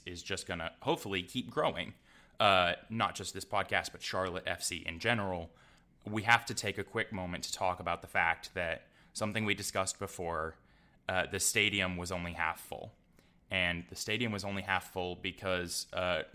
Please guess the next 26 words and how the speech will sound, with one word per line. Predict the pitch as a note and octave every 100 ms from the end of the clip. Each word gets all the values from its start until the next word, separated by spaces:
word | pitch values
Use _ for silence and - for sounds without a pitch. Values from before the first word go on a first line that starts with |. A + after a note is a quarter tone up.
| F#2
we | G#2+
didn't | C3 D3
sell | F3 E3+
tickets | A3+ - - - -
for | -
the | G2
top | F#2+ G2+ G2
half | G2 F#2+ -
of |
the | F2
stadium. | - G#2+ F2+ E2+ E2 D#2+ - - - - -
Uh, | -
Justin, | F2 A2+ - F#2
really | F2 G2+ G2+
quick, | - A2 -
do | F#2
you | F#2
wanna, | F#2+ F#2 F2+
do | F2+
you |
wanna | F#2+
make | F#2+ F#2
a |
note | F2+ F#2
on | G#2 A#2+
this? | C3 -